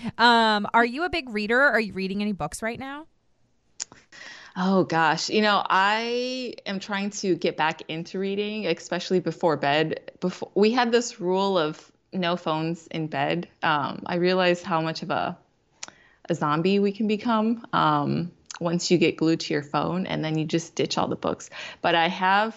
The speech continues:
Speaker 2: um, started going back to the library, and I am reading a lot of cookbooks because that seems to put me to sleep. <laughs> Um, so Asian cookbooks, lots of Asian cookbooks these days.
Speaker 1: I love that.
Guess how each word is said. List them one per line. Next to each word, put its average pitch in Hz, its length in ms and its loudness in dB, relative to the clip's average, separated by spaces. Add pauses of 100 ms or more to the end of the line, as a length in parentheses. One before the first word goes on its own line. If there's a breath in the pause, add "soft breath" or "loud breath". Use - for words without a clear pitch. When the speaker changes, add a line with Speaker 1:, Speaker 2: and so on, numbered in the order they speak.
(100)
Speaker 2:
um, 156 360 -2 (520)
started 185 320 -2
going 175 200 0
back 160 260 0
to - 140 -20
the 170 80 -10
library, 196 840 -4
and 160 480 -2
I 175 120 2
am 175 180 -2
reading 196 280 0
a 202 60 -2
lot 196 160 2
of 190 100 -4
cookbooks - 560 -8
because 165 340 -4
that - 280 -2
seems 175 300 -6
to - 80 -12
put - 240 -16
me 165 140 -6
to - 100 -18
sleep. - 500 -10
<laughs> - 40 -20 (340 loud breath)
Um, 185 580 0 (500 loud breath)
so - 240 2
Asian 208 380 2
cookbooks, - 720 -10 (300)
lots 180 280 0
of 180 80 -4
Asian 160 280 -2
cookbooks - 480 -10
these - 200 -2
days. - 480 -6
Speaker 1:
I 196 100 2
love 180 260 0
that. 160 240 0